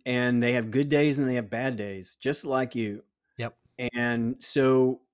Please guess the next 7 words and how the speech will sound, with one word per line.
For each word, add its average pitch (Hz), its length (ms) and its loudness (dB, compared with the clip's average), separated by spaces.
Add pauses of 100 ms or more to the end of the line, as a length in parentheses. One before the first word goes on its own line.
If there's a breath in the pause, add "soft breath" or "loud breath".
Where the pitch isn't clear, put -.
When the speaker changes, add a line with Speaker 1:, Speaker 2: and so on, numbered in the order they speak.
(100)
Speaker 1:
by 123 260 0
better 143 420 2
understanding 147 880 2
yourself 120 840 -2
and 117 140 -6
being 113 200 -4
confident 139 600 -2